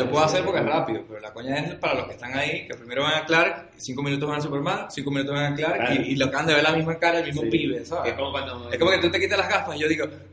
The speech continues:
Speaker 1: "¿Quién eres tú y qué has hecho con Robert?", ¿sabes? <laughs> Sería estúpido.
Speaker 2: <laughs> Y que es cuando, cuando se... cuando el niño, ¿no? Que se queda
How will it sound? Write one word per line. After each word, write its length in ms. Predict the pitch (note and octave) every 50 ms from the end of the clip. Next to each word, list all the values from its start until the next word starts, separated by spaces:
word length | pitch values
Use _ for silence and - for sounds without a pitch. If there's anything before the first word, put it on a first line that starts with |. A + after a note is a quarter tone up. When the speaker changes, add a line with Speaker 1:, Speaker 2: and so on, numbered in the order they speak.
| - -
Speaker 1:
"¿Quién 160 | - E3+ E3 F#3
eres 180 | G#3+ G#3+ -
tú 120 | - A#3 A#3
y 60 | A3+
qué 80 | A3+ G#3
has 60 | -
hecho 120 | - - G3+
con 100 | G3+ E3
Robert?", 320 | E3 E3 D#3 C#3 B2+ - -
¿sabes? 440 | F#3+ A3 - C3+ B2 B2 B2+ - - -
<laughs> 200 | - C#3+ C3 C3
Sería 180 | C#3 C3 C#3+
estúpido. 480 | C#3 - - A3 F3+ E3 D3 C3 - - -
Speaker 2:
<laughs> 340 | E3 D3+ C#3+ D3+ C#3 C3+ -
Y 120 | C#3 C3
que 80 | B2+ B2
es 60 | -
cuando, 300 | D3+ D3 D3+ D#3+ D3+ C#3 -
cuando 320 | - C#3+ C3 A#2+ A#2+ A#2
se... 720 | A2+ A2+ A2 G#2+ G#2+ G#2+ G#2+ G#2 G#2 G2+ G2+ G2 - - - - - _ _ _ _ _ _
cuando 220 | _ A#2 A2+ A2 A2+
el 100 | G#2+ A2
niño, 320 | A#2+ C#3 D3 D3 C#3+ C#3+ C#3
¿no? 120 | C#3 D3+
Que 100 | D#3 C#3+
se 120 | - A2+ -
queda 1000 | B2 A#2+ B2 B2+ C3 B2+ B2+ B2+ B2 A#2+ A#2+ A#2+ A#2 A#2 A#2 A#2 A2+ A2+ A2